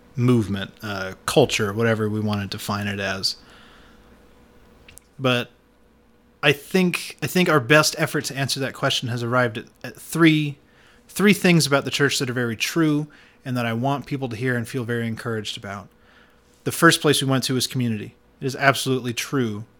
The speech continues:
that the church offers a unique sense, style, and flavor of community that you will not find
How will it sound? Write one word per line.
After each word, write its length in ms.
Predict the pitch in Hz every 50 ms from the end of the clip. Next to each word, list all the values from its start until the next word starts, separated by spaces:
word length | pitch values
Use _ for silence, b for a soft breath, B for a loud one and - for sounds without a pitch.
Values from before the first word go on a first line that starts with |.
| _ -
that 380 | 127 120 113 110 113 107 -
the 100 | - 123
church 360 | 113 - - - 139 131 - - -
offers 580 | - 120 120 123 - - 104 101 101 107 - - b b b b b b _
a 80 | - 127
unique 800 | 120 117 120 120 117 120 120 120 127 139 151 - - - - _ _ _ _
sense, 800 | - - - - - 139 131 139 160 175 - - - - - _ _
style, 800 | - - - - - - 139 131 135 147 151 156 170 170 185 196 -
and 200 | 139 127 117 113
flavor 420 | - - 139 131 139 143 143 143
of 100 | 139 127
community 520 | - - 131 127 131 135 127 127 113 117 113
that 180 | 110 117 110
you 120 | 113 113 110
will 280 | 107 107 131 139 147
not 260 | 139 127 127 135 -
find 520 | - - 135 131 127 117 101 98 101 110